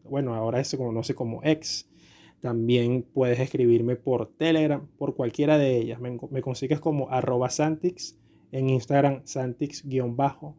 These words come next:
Por allí también estoy publicando música, compartiendo alguna de las cosas. Y creo que sería propicio para un próximo episodio leerte unos poemas propios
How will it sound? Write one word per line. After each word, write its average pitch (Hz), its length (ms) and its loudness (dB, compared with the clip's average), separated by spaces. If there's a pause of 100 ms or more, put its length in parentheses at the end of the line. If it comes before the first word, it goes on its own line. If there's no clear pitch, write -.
(300)
Por 135 120 0
allí 127 220 2
también 131 260 2
estoy 135 580 2
publicando 123 600 -2
música, 156 580 0
compartiendo 120 680 -4
alguna 135 320 2
de 131 80 2
las 113 160 -2
cosas. 165 440 -2 (260)
Y 151 100 4
creo 170 240 6
que 220 260 -4
sería 156 360 4
propicio 175 600 -2
para 131 160 0
un 131 80 0
próximo 170 380 2
episodio 160 640 6 (460)
leerte 151 460 6
unos 202 240 2
poemas 160 420 6
propios - 680 -4